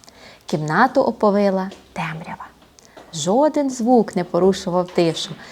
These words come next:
лишень у печі тихесенько потріскували дрова. Якийсь час в помешканні було темно і тихо, але раптом темрява почала розсіюватися, бо через щілини віконниць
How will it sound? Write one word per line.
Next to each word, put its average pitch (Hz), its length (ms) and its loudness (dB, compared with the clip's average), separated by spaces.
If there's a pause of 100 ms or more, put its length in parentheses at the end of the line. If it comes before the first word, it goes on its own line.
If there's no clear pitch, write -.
(180)
лишень 175 460 4
у 160 80 -4
печі 190 540 -2 (400)
тихесенько 285 920 0
потріскували 180 840 -2
дрова. 147 460 -2 (640)
Якийсь 175 380 0
час - 260 4
в - 80 -18
помешканні 180 600 0
було 156 240 -2
темно 247 600 0 (160)
і 226 80 2
тихо, - 480 -2 (440)
але 156 340 2
раптом 180 480 4 (540)
темрява 185 500 8
почала 185 580 4
розсіюватися, 247 960 0 (320)
бо 170 120 -2
через 175 420 2
щілини 196 480 4
віконниць 196 540 4